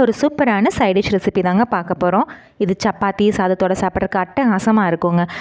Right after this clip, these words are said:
முருங்கைக்கீரை தனியா சாப்பிட பிடிக்காதவங்களுக்கு நீங்க இந்த மாதிரி செஞ்சு கொடுத்து பாருங்க. டேஸ்ட்டும் அட்டகாசமா இருக்கும். இதே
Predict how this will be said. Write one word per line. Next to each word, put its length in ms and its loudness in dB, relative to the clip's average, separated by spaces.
முருங்கைக்கீரை 560 2
தனியா 320 2
சாப்பிட 320 -2
பிடிக்காதவங்களுக்கு 680 0
நீங்க 200 4
இந்த 140 2
மாதிரி 200 0
செஞ்சு 220 2
கொடுத்து 300 0
பாருங்க. 300 2
டேஸ்ட்டும் 420 2
அட்டகாசமா 640 2
இருக்கும். 280 2
இதே 160 2